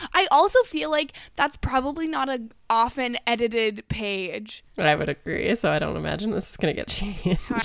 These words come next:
Speaker 1: think it's gonna stay.
Speaker 2: Mm-hmm. This page was last edited on August fourteenth.
Speaker 1: That's me.
Speaker 2: That was you.
Speaker 1: Oh my God. And it was, like, category for change. It just said history. And I was like, "Yes, that's right.
Speaker 2: That's
Speaker 1: History."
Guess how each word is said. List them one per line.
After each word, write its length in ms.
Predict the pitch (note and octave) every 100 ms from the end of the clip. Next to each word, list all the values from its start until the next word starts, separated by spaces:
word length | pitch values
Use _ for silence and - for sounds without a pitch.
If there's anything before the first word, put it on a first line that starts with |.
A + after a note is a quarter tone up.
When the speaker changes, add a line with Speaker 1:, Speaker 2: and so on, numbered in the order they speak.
| B3
Speaker 1:
think 260 | C4+ C4
it's 220 | D4 -
gonna 360 | - B3 A#3 A3
stay. 640 | - - G#3 F3+ B2+ - G3
Speaker 2:
Mm-hmm. 340 | F3+ - - - - - - - -
This 140 | -
page 260 | D#3+ E3 D3+
was 80 |
last 240 | E3+ F3+ -
edited 340 | E3 D3 C#3+
on 140 | D3+ -
August 300 | D#3+ F3+ -
fourteenth. 420 | F#3 D4 G3 - - - - -
Speaker 1:
That's 180 | A3+
me. 160 | D4 G4 G#4+
Speaker 2:
That 80 | A3+
was 120 | D#3
you. 220 | A#3 A3+ - - -
Speaker 1:
Oh 60 |
my 240 | C4+ D4+ G3+
God. 380 | G#3 A3 G#3+ G3+ - - - - - -
And 120 | C4+
it 60 | B3+
was, 100 | C4+
like, 140 | B3
category 440 | - G#3+ A#3 A#3+ A#3+
for 140 | B3+
change. 300 | - A#3+ G#3+
It 100 | G3+
just 160 | G3 G3+
said 140 | F#3
history. 680 | F#3 G#3 - F#3+ F3+ F#3+ F#3+
And 80 | A#3
I 40 | G#3
was 60 |
like, 120 | G3 F#3+
"Yes, 200 | D#3 -
that's 200 | F#3+ -
right. 240 | - G3 - _ _
Speaker 2:
That's 280 | G#3+ A3+ -
Speaker 1:
History." 420 | - - - -